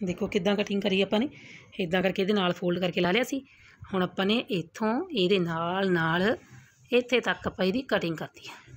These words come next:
ਠੀਕ ਆ? ਹੁਣ ਆਪਣੇ ਕੋਲ ਆ ਕੱਪੜਾ, ਕਮੀਜ਼ ਦੀ ਲੰਬਾਈ ਤੇ ਚੌੜਾਈ ਆਪਾਂ ਪੂਰੀ ਕਰਕੇ ਕੱਪੜਾ ਫੋਲਡ ਕਰ ਲਿਆ, ਠੀਕ ਆ? ਫੋਲਡ ਕਰਕੇ ਰੱਖ ਲਿਆ। ਹੁਣ ਤੁਹਾਨੂੰ ਜਿੱਧਰੋਂ ਤੁਹਾਨੂੰ ਸੌਖਾ ਹੱਥ ਲੱਗਦਾ, ਜੇ ਤਾਂ ਤੁਹਾਨੂੰ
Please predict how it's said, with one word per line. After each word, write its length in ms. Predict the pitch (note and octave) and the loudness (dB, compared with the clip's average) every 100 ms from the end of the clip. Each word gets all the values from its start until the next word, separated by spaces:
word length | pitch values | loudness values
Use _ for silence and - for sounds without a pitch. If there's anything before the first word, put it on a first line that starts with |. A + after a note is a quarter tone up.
| - | -4
ਠੀਕ 140 | C#4+ | -2
ਆ? 40 | - - - - - - | -2 -6 -16 -16 -14 0
ਹੁਣ 120 | F#3 | 2
ਆਪਣੇ 260 | G#3 G3+ G3+ | 2 2 2
ਕੋਲ 140 | G3+ | 2
ਆ 80 | A#3 | 2
ਕੱਪੜਾ, 500 | A#3 - - F#3 G#3 - - _ _ _ - - | 0 -6 -2 0 0 -4 -20 _ _ _ -20 -2
ਕਮੀਜ਼ 360 | - F#3 A#3 C4+ | 2 4 6 6
ਦੀ 120 | A3+ | 4
ਲੰਬਾਈ 640 | F#3 F3 D#3+ E3+ A3+ F#4+ - - - - | 4 2 2 4 4 2 -4 -6 -6 0
ਤੇ 220 | G3+ A#3 - - - | 2 2 0 -12 0
ਚੌੜਾਈ 380 | G3 E3+ F3 A3+ | 2 4 4 4
ਆਪਾਂ 220 | - F#3+ | 4 0
ਪੂਰੀ 300 | - F3 F3 | 0 0 0
ਕਰਕੇ 360 | E3+ D3+ - C4+ | 0 -4 -2 -2
ਕੱਪੜਾ 480 | A3+ - F3 A3+ - - - - | -2 0 2 2 0 -12 -20 -4
ਫੋਲਡ 400 | - G3 G#3 G3+ | 4 6 6 4
ਕਰ 180 | E3+ | 0
ਲਿਆ, 200 | C3+ B2 - - - - | -2 -12 -14 -18 -20 -2
ਠੀਕ 140 | D4 | 0
ਆ? 80 | D#4+ - _ - - - | 0 -4 _ -20 -20 -2
ਫੋਲਡ 240 | G3 F#3+ | 2 2
ਕਰਕੇ 260 | F#3+ G3 G3+ | 2 0 2
ਰੱਖ 160 | G3 | 2
ਲਿਆ। 100 | C4+ | 0
ਹੁਣ 180 | G3+ A3 | 2 2
ਤੁਹਾਨੂੰ 260 | - A#3+ A3+ | 4 4 4
ਜਿੱਧਰੋਂ 320 | G#3+ C4+ F#4+ | 2 4 4
ਤੁਹਾਨੂੰ 280 | C#4 B3+ B3+ | 4 4 2
ਸੌਖਾ 500 | - F3+ - G3+ F#3+ | 2 -2 2 2 2
ਹੱਥ 180 | - G3 | 0 0
ਲੱਗਦਾ, 240 | F3+ F#3 | 4 6
ਜੇ 120 | F#3+ | 4
ਤਾਂ 80 | G3+ | 4
ਤੁਹਾਨੂੰ 180 | G#3 | 4